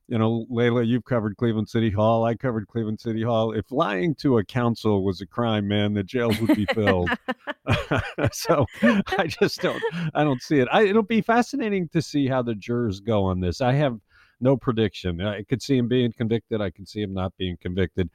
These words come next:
I d-, I do think it's interesting, Lisa, that he didn't take the stand. His attorneys obviously believe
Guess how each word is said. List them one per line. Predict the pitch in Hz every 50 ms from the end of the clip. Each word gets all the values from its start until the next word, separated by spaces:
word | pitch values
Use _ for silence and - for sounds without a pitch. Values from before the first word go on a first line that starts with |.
| _ - - - -
I | - 135
d-, | 135 127 -
I | 147 143 147
do | 135 120 - 170 151
think | - 165 147 117 123
it's | 117 - -
interesting, | 117 110 110 110 - - - 110 104 104
Lisa, | 101 104 95 - - 107
that | 92 95 101 98
he | 95
didn't | 95 104 98 98 95
take | - 101 95 - -
the | 92
stand. | - - 117 104 101 101 95 85
His | 104 113 98
attorneys | 104 92 - - 123 120 113 113 107 95 - - -
obviously | 123 113 113 117 113 110 107 101 98 - - 107 101 98 98 90 - -
believe | 110 101 95 98 98 98 98 95 95 92 85 82